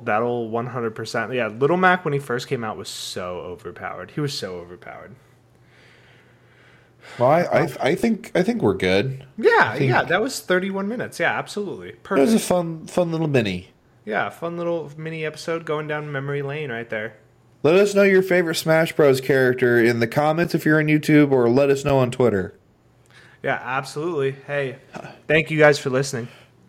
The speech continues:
Speaker 2: By the way, we're gonna, I'm, we have a new microphone coming in here soon. It's gonna be not this next episode, but the episode after. Hopefully, I sound even smoother,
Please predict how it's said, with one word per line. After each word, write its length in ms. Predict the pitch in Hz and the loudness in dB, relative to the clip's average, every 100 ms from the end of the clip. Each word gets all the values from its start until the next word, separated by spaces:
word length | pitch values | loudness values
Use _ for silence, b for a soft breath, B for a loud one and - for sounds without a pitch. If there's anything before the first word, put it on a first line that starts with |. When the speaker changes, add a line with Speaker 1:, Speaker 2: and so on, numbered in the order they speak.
| - | 0
Speaker 2:
By 140 | 120 | 4
the 80 | 131 | 6
way, 140 | 131 | 6
we're 160 | 127 131 | 6 4
gonna, 280 | 160 151 135 - - | 2 0 -4 -6 0
I'm, 320 | 131 127 - | 0 0 -8
we 200 | 95 120 | 0 4
have 120 | 135 139 | 4 2
a 40 | |
new 120 | 135 | 2
microphone 580 | 117 110 113 107 110 101 | 2 0 0 -2 0 -2
coming 320 | 98 98 95 | -2 -2 -2
in 420 | 95 95 92 92 - - | -2 -2 -2 -4 -8 -6
here 220 | 101 95 | -2 -2
soon. 460 | - 98 95 90 87 | -2 -2 0 0 2
It's 240 | 104 - | 0 0
gonna 200 | 120 117 | 0 2
be 160 | 117 113 | 2 2
not 240 | 113 117 | 2 0
this 180 | 104 - | -2 -2
next 280 | 107 107 135 | -2 0 0
episode, 420 | 135 135 151 147 | 0 2 2 2
but 80 | 107 | 2
the 100 | 98 | 0
episode 300 | 92 110 - | 0 -2 -2
after. 420 | 92 95 - 147 | 0 0 2 0
Hopefully, 600 | - 107 104 127 123 120 - | 2 0 2 4 4 4 2
I 400 | 107 101 101 98 | 2 4 2 0
sound 400 | - 98 95 95 | 0 0 0 -4
even 180 | 92 | -6
smoother, 600 | 92 - 92 98 143 156 | -6 -4 0 2 2 0